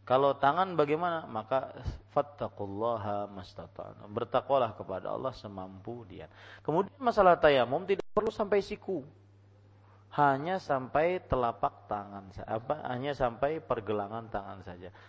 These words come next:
Karena itu yang dicontohkan oleh Rasul sallallahu alaihi wasallam. Nah, saya akan contohkan nanti kalau pas waktu, eh, belajar Bulughul Maram. Nah,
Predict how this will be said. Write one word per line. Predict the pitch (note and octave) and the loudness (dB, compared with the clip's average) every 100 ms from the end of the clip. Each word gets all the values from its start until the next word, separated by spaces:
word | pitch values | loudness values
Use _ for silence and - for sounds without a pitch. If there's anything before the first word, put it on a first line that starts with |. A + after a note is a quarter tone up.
| - | -4
Karena | C#3 F#3+ | -2 0
itu | A#3+ A#3+ | -2 -2
yang | A#3+ F#3 | -2 0
dicontohkan | D#3+ D#3+ E3 D#3 | 2 2 0 0
oleh | C3+ | 2
Rasul | B2 A#2 - | 2 0 -4
sallallahu | - G#2+ G2+ A2 G2 | -6 -6 -6 -6 -8
alaihi | F#2 F#2+ F2+ | -10 -10 -14
wasallam. | F2+ - - - - - - - - - F#2+ | -16 -20 -20 -20 -20 -20 -20 -20 -20 -20 -20
Nah, | D#2+ F2 - - - - - - - - - - | -18 -20 -20 -20 -20 -20 -20 -20 -20 -20 -20 -4
saya | B2+ B2+ | 0 0
akan | B2+ A#2 | 0 -4
contohkan | A2 A#2 A2+ D#3 C#3+ | -2 -2 2 2 2
nanti | D3 | -4
kalau | - C3 A#2+ | 2 2 4
pas | C3+ - | 0 2
waktu, | B2 - - F#3 G#3 - - - - - | 0 0 -2 -2 -4 -14 -20 -20 -20 -12
eh, | - G#2+ G#2 G#2 G#2 - | -6 -4 -4 -6 -8 -8
belajar | A2+ G#2 G2+ A#2+ B2 | -4 -4 0 -2 -2
Bulughul | A#2 A2 A2+ G#2+ G2 | -2 -2 0 -2 -4
Maram. | F2+ F2 E2+ - - - - - | -8 -10 -12 -16 -20 -20 -20 -20
Nah, | G#3+ G3+ G2+ | -14 -14 -14